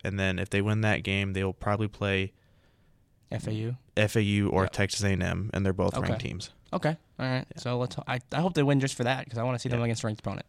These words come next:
Speaker 2: quite frankly.
Speaker 1: Me too. I wanna see what,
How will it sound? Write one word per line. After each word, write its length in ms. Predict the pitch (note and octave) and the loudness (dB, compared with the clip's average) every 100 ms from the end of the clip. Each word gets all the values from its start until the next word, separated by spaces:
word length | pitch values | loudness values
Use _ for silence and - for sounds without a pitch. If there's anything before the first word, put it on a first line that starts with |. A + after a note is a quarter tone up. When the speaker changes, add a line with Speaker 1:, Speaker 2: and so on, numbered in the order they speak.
| - | -12
Speaker 2:
quite 180 | - - | -10 -8
frankly. 280 | - - - _ _ _ _ - | -10 -12 -16 _ _ _ _ -2
Speaker 1:
Me 100 | B2+ | -2
too. 160 | - - | 0 0
I 60 | |
wanna 220 | A2+ A#2 | 2 2
see 320 | - A2 G#2+ G2+ | 2 0 0 0
what, 180 | G2 | -2